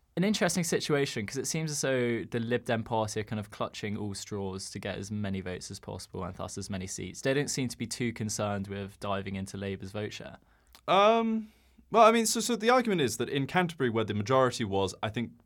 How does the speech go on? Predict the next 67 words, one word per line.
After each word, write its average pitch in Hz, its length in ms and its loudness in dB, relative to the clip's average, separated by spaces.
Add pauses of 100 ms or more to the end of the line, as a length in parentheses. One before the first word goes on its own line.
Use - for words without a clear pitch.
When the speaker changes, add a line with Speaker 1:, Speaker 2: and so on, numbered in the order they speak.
Speaker 2:
something 131 360 -2
in 104 140 0
the 98 80 -4
two 113 240 -4
hundreds, 90 520 -8 (120)
Speaker 1:
Mm-hmm. 120 200 -4 (120)
Speaker 2:
right, - 120 -12
like, - 160 -8
two 190 180 2
hundred 131 320 2
or 107 80 2
so 110 200 2
votes. - 460 -6
Speaker 1:
So 127 240 2
a 135 80 -4
very, 127 280 4
very 120 280 0
marginal 101 340 -4
seat. 139 100 -6
Speaker 2:
Very 190 180 8
marginal 143 300 4
seat, 117 220 -2
Speaker 1:
Very 117 120 2
Speaker 2:
and 123 100 4
the 131 60 -2
Speaker 1:
marginal 156 240 4
Speaker 2:
Lib 123 100 4
Dems 117 60 -6
got - 260 0
several 113 280 -2
thousand 104 380 0
votes 87 220 -4
at - 60 -16
the 87 60 -6
last 82 220 -6
election. 92 400 -14
Speaker 1:
Right. 101 180 -6 (280)
Speaker 2:
The 127 100 -6
logic 143 320 4
is, 98 320 2
this 117 160 -4
is 107 60 -6
a 110 60 -2
very 104 160 4
important 90 360 -4
election. 82 380 -6
We 85 80 -8
can't 98 200 0
afford 82 400 -4
to 78 340 -4 (460)
let 82 180 -2
this - 360 -10
seat - 280 -8
slide 85 420 0
Speaker 1:
Mm-hmm. - 140 -6
Speaker 2:
to 123 80 -2
the - 60 -6
Tories, 107 420 -2
so 107 140 -4
we're 95 60 -2
going 92 280 -2
to 87 240 -6
give 90 300 -4
Labour 87 260 -2
a 80 40 -8
clear 92 240 -2
run. 90 160 0